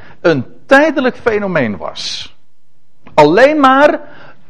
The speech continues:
bedoeld om dingen duidelijk te maken, maar met het oog op dat wat zou blijven. En laat ik het eens,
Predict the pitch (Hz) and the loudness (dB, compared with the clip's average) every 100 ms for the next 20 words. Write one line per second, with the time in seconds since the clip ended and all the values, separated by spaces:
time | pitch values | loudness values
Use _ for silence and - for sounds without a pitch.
0 | - - 120 87 98 190 262 349 - - | -6 -2 0 -2 6 8 8 6 2 -12
1 | - - 175 151 196 226 220 240 302 277 | -14 2 2 6 6 6 6 4 0 -8
2 | - - 92 196 196 247 269 247 214 - | -14 -14 -12 6 10 10 8 4 2 4
3 | 208 190 185 175 214 233 277 - 143 156 | 4 6 6 4 2 2 -2 -8 -6 4
4 | 185 202 240 269 175 185 180 - - - | 8 8 8 6 4 4 6 4 2 2
5 | 202 240 339 330 - - - - 262 277 | 8 10 10 6 -2 -12 -16 4 6 6
6 | 143 196 233 - 247 233 - 262 277 226 | 4 4 4 4 2 2 4 4 4 0
7 | 120 117 180 190 151 110 110 92 - - | 0 4 8 8 6 2 -4 -8 -14 -16
8 | - - - - - - - - - - | -16 -16 -16 -16 -16 -16 -18 -18 -18 2
9 | 175 180 180 - - - - - 180 214 | 4 4 2 -8 -16 -16 -16 -2 2 4
10 | 196 190 190 165 - - | 4 2 0 -4 -8 -14